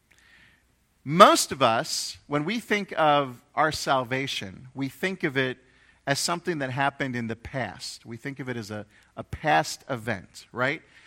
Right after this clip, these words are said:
But some of the passages that we just read this morning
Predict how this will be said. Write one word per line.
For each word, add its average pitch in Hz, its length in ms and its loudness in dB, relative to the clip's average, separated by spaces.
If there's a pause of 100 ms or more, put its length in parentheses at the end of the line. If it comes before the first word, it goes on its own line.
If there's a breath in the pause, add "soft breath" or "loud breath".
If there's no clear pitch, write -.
(280 soft breath)
But 170 160 4
some 254 300 6
of 339 60 4
the - 80 0
passages 156 680 4
that 139 100 -4
we 165 160 -4
just 139 220 -4
read 135 500 4
this 127 240 -4
morning 151 600 -4